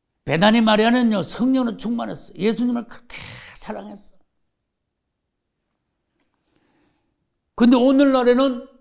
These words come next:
마르다 비슷하면서 마르다보다 못하지, 오늘날 교회는. 외형만 부풀리고, 숫자가 뭐 얼마나 뭐 많니?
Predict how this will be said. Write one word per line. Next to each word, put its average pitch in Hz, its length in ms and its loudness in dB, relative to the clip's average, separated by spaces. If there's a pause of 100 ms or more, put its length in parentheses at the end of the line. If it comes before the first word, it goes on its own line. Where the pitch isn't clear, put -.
(600)
마르다 196 540 2
비슷하면서 214 540 -4
마르다보다 165 520 -6
못하지, 131 680 -12
오늘날 127 420 -12
교회는. 92 280 -20 (1080)
외형만 208 800 0
부풀리고, 127 580 -10 (1400)
숫자가 254 680 2
뭐 202 140 -2
얼마나 196 360 -4
뭐 160 260 -8
많니? 143 640 -6